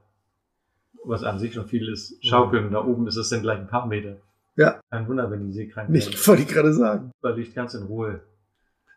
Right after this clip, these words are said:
Speaker 1: Patience.
Speaker 2: Ja, das, das war das Schöne. Das war diese Szene, die ihr meint, wo dann eben auch Brody sagt, „Warum, warum muss ich eigentlich immer die, äh, die Köder raus? Das kann doch auch mal Hooper
Speaker 1: <laughs>
Speaker 2: machen.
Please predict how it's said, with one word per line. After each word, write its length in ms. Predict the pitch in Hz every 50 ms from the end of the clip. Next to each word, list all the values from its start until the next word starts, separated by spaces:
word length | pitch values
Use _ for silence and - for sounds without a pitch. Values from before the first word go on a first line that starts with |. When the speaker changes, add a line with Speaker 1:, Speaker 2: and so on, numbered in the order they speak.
| _ _ _
Speaker 1:
Patience. 580 | 117 110 - - 123 123 131 139 139 - -
Speaker 2:
Ja, 160 | 156 156 175
das, 180 | 165 175 160 -
das 180 | - 147 - -
war 140 | 180 175 160
das 120 | 151 - -
Schöne. 280 | - 156 143 143 135
Das 200 | 123 135 120 - 165
war 120 | 156 151
diese 180 | 135 139 139 135
Szene, 340 | 131 - 170 165 151 143 131
die 120 | 123 127 131
ihr 80 | 135 135
meint, 300 | 135 135 135 131 117 120
wo 100 | 131 135
dann 240 | 127 131 127 131 -
eben 240 | 139 135 123 - 147
auch 280 | 131 131 131 - - _ _ _ _ _ _ _ _ _ _ -
Brody 220 | 165 160 151 143
sagt, 220 | 127 151 143 135
„Warum, 560 | 151 147 147 143 131 120 156 156 165 175 165 170
warum 200 | 185 190 185 180
muss 160 | 180 175 -
ich 200 | - 247 - 240
eigentlich 220 | 175 170 170 160 160
immer 160 | 165 160 156
die, 420 | 151 147 147 147 143 143 147 156 170 _ _ _ _ _ -
äh, 500 | - 143 143 143 151 143 139 135 131 131 127 104 _ _ _ _ _ _ _ _ _ _ _ _ _ _ -
die 100 | 165 -
Köder 280 | - 185 196 185 185
raus? 280 | 165 160 156 151 143 -
Das 140 | 127 - -
kann 120 | - 185
doch 140 | 185 175 170
auch 100 | 180 165
mal 140 | 160 175 185
Hooper 240 | 247 - 247 208 175
Speaker 1:
<laughs> 0 |
Speaker 2:
machen. 360 | 165 156 143 127 123 113